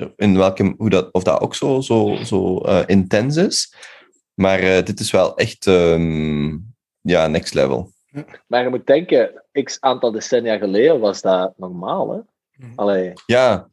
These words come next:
Speaker 1: dat was zo blijkbaar in The Wolf of Wall Street, zei hij dat, zo dat van op de ene week op, van de ene week op de andere ineens vrouwen zich allemaal, eh,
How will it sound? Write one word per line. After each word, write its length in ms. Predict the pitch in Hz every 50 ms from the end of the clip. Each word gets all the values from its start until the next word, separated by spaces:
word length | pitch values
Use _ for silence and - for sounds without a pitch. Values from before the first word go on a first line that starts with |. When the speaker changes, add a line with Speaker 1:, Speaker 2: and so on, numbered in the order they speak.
| _ _ _ -
Speaker 1:
dat 100 | 120 120
was 100 | 131 -
zo 80 | 143
blijkbaar 260 | 117 117 131 127 131
in 80 | 123 123
The 100 | 110 101
Wolf 220 | 104 117 131 131
of 120 | 123 95 92
Wall 180 | 87 85 113
Street, 280 | - - - - 90 -
zei 140 | - 95 95
hij 100 | 101 101
dat, 140 | 90 82 82
zo 100 | 85 78
dat 180 | 85 85 -
van 120 | - 101 87
op 160 | 85 80 78
de 60 | 78
ene 240 | 78 92 107 113 113
week 240 | 98 101 107 107 -
op, 120 | 101 90 -
van 140 | - 92 85
de 60 | 78
ene 180 | - 101 113 113
week 200 | 101 104 104 -
op 100 | 98 87
de 100 | 90 -
andere 280 | - 95 104 107 110
ineens 280 | 98 90 90 90 - - -
vrouwen 440 | - 98 - 95 95 98 101 98 92
zich 220 | 92 90 87 -
allemaal, 600 | - 87 98 95 90 87 85 85 87 87 82 85
eh, 460 | - 78 80 80 80 80 80 82 80